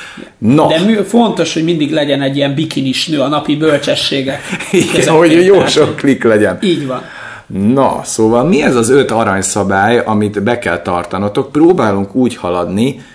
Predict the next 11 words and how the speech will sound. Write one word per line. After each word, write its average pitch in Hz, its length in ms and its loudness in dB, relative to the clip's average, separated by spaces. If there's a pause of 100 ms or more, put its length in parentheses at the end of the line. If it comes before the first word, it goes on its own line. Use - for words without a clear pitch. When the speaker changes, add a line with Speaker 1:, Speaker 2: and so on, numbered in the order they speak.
(160)
Speaker 1:
mindegyik 123 800 2
aranyszabály, 90 680 -2
tehát 98 200 -4
egyik 127 320 0
sem 98 220 -2
maradhat 98 480 -4
ki, 104 100 -4
hogy 98 160 0
tökéletesen 98 720 0
sikeresek 104 600 -2
legyetek, 123 540 0